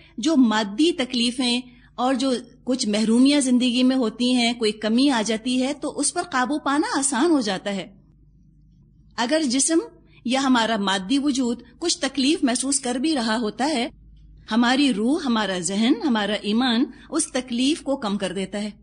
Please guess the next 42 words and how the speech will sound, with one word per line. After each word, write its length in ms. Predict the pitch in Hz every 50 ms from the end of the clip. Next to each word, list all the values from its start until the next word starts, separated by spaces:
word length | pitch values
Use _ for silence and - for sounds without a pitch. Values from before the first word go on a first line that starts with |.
| - - - _ - - _ _ -
काबिले 280 | 220 220 226 247 262 254
बर्दाश्त 480 | 196 233 220 180 202 196 214 254 - 214
बना 240 | 233 226 220 220 214
देता 260 | 220 220 220 220 220
है। 180 | 220 220 214 226 - - - - - - - - _ _ _ - - _ - -
किस 160 | - 233 220 -
तरह 220 | 247 240 240 262
से? 220 | 269 - 320 427 508 - - - - -
सिले 340 | - - 247 226 233 226
की 140 | 233 226 233 240
उम्मीद 320 | 202 208 202 196 196 202
दिलाकर 440 | 175 180 190 185 170 175 - 185 185 - - - _ _ - - _ _ -
कि 60 | 247
आखिरत 500 | 226 208 220 214 262 269 269 285 277 - -
आएगी 720 | 190 202 226 277 302 240 220 220 214 226 294 - - - -
तो 60 | - 262
अल्लाह 360 | - - 208 202 196 208 233 240
इसका 320 | 185 - - - 208 208
सिला 280 | 202 - 196 196 190 196
देगा। 340 | 185 165 185 175 160 185 185 202 214 214 - - - _ - _ _ - - - - _ _ - - -
हो 160 | - 220 247 269
नहीं 180 | 269 240 240 269
सकता 360 | - 381 349 - - 349 330
कि 120 | 330 - 302
अल्लाह 220 | 247 240 233 247
को 120 | 240 262 254
पता 300 | 254 226 220 233 220 220
ना 160 | 208 196 196 208
हो 180 | 226 254 262 294
कि 100 | 269 294
हम 280 | 247 233 208 202 269 311 - - - - - - -
उसकी 260 | 226 226 - 247 240
मोहब्बत 520 | 220 208 196 196 196 190 185 240 254 240 -
में 280 | 226 202 202 220 294 330 - - - - _ -
कोई 140 | 214 233 226
तकलीफ 420 | 226 214 196 - 202 214 240 233
यहाँ 200 | 220 208 202 208
उठा 260 | 208 202 - 196 180
रहे 140 | 185 196 208
हैं 160 | 226 240 226
बैठ 200 | 208 196 190 185
के, 140 | - - 180